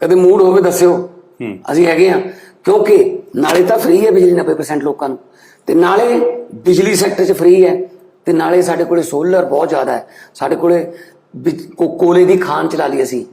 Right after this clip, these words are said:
Speaker 1: ਝਾਰਖੰਡ ਦੇ ਵਿੱਚ। ਪਛਵਾੜਾ ਕੋਲ ਮਾਈਨ ਹੈ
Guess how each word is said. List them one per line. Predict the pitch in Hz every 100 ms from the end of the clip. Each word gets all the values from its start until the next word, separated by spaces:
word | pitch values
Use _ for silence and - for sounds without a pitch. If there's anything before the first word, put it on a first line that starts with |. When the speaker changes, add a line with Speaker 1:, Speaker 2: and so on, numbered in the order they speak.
| _ _ -
Speaker 1:
ਝਾਰਖੰਡ | 165 139 110 135 131
ਦੇ | 135
ਵਿੱਚ। | 131 135 185 196 - _ _ _ _ _ _ _ _ _ _
ਪਛਵਾੜਾ | 147 - 139 135 131 131 113 - _ _ -
ਕੋਲ | 156 156 156
ਮਾਈਨ | 151 139 131
ਹੈ | 131 143